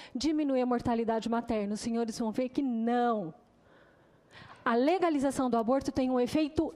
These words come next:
nulo no indicador de razão de mortalidade materna. Nem aumenta e nem diminui. Não existe relação de causa e efeito entre os dois. E eu vou mostrar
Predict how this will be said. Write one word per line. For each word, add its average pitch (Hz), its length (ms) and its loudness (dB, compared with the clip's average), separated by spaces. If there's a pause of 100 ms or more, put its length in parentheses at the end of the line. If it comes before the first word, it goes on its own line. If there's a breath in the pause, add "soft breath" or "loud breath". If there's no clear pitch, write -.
nulo 294 1000 4 (420 soft breath)
no 269 200 2
indicador 254 640 2
de 262 100 -2
razão 240 360 0
de 226 80 -4
mortalidade 220 560 0
materna. 214 520 -4 (540 loud breath)
Nem 240 240 0
aumenta 349 580 0 (200 loud breath)
e 247 100 0
nem 240 240 0
diminui. 220 580 0
Não 320 400 0
existe 302 400 0
relação 262 400 0
de 269 120 -2
causa 269 400 0
e 240 40 2
efeito 302 600 -2 (160 loud breath)
entre 262 320 -2
os 254 100 0
dois. 220 280 0
E 254 40 2
eu 247 60 4
vou 262 160 2
mostrar 311 720 2